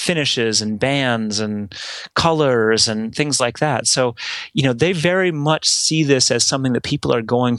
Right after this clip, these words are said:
to w-, emotionally want. And,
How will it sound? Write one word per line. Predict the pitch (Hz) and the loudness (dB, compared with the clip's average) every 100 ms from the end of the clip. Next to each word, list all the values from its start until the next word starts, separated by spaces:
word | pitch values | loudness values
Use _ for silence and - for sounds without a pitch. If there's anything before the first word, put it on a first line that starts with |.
| - | 0
to | 120 110 110 107 - - - - - | 2 2 2 0 -4 -10 -10 -8 0
w-, | 123 - | 2 2
emotionally | - 120 120 139 151 - 127 110 110 | 0 2 2 2 2 0 2 2 2
want. | 101 104 101 98 - - - - _ _ _ - | 2 2 2 0 -2 -4 -4 -12 _ _ _ -2
And, | 131 123 123 120 113 | 0 2 2 2 0